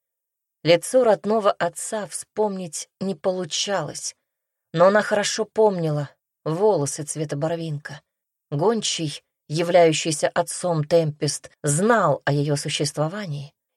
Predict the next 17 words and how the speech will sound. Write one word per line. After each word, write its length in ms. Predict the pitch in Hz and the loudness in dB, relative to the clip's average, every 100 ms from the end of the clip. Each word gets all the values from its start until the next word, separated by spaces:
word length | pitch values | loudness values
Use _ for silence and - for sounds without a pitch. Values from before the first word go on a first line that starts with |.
| - | 0
и 120 | 185 | 4
об 180 | 175 170 | 6 4
уединённой 600 | 170 170 175 196 190 170 | -2 -4 -2 -2 -2 0
жизни 480 | 151 151 214 - 139 | 0 -2 -4 -6 -6
в 60 | 139 | -6
горах. 580 | 156 147 131 - - _ _ _ _ _ _ _ _ _ _ - | -6 -6 -10 -16 -20 _ _ _ _ _ _ _ _ _ _ -6
«Они 260 | 147 160 | -2 0
защищали 800 | 151 165 - 160 - 170 185 202 | -2 -2 -2 -2 0 0 0 -2
тебя?» 460 | 151 160 143 135 - _ _ _ _ _ _ _ _ _ _ - | -6 -6 -6 -10 -14 _ _ _ _ _ _ _ _ _ _ -6
Руки 560 | 175 190 151 180 170 - | -2 -2 -4 -6 -6 -2
задрожали, 680 | 151 160 170 165 208 190 147 | -2 0 0 -2 -4 -6 -4
когда 360 | 151 147 165 | -4 0 0
она 220 | 156 165 175 | 0 -2 -4
отвернулась 800 | 165 156 160 160 196 185 147 - | -4 -2 -2 -2 -4 -4 -4 -6
от 140 | 151 | -4
наследного 540 | 151 - 170 160 151 | -4 -2 -2 0 -2
принца 520 | 147 202 208 - 151 | -2 -6 -6 -4 -4